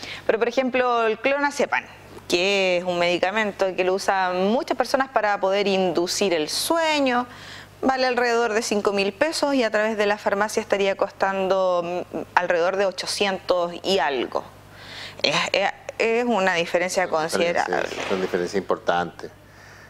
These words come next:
Speaker 2: importantes. Hablábamos hace un tiempo atrás de un medicamento también de una enfermedad rara, pero también no por, no por eso el caballero no, no va a poder ser atendido, pero una enfermedad que le cuesta su medicamento mensual doscientos mil pesos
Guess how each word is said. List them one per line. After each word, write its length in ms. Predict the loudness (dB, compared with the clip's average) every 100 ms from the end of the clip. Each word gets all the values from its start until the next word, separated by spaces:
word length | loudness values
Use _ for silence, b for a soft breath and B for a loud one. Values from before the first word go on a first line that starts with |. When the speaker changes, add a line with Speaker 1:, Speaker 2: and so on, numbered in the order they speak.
| B
Speaker 2:
importantes. 580 | -4 -2 0 -2 0 0
Hablábamos 540 | 0 2 2 2 2
hace 240 | 0 -2 -6
un 80 | -2
tiempo 280 | -4 -2
atrás 320 | -2 0 0 0
de 100 | -2
un 80 |
medicamento 680 | 0 0 0 0 0 -2 -2
también 440 | -2 -2 -2 0
de 60 | 0
una 120 | 0
enfermedad 560 | 0 -2 0 2 2 2
rara, 360 | 0 0 -4 B B B B B -20 -4
pero 180 | -2 0
también 560 | 0 0 0 -2 -2
no 120 | -2 -2
por, 160 | -4 -4
no 140 | -2 0
por 140 | 0
eso 320 | 0 0 -2
el 100 | 0
caballero 840 | 0 0 0 0 2 2 0 -2 -4 -12 -14 -8
no, 300 | -2 0 2
no 100 | 0
va 80 | 2
a 40 |
poder 160 | 0 0
ser 160 | 0
atendido, 340 | 0 0 2 2
pero 160 | 0 -4 B B -4
una 120 | -2
enfermedad 360 | -2 0 0 2
que 100 | 0
le 80 | 0
cuesta 480 | 0 0 0 0 -2
su 140 | -2
medicamento 580 | 0 2 2 0 -2 -2
mensual 420 | -2 -2 -2 -2
doscientos 380 | -2 -4 -2 -2
mil 160 | -2 -2
pesos 440 | -4 -4 -6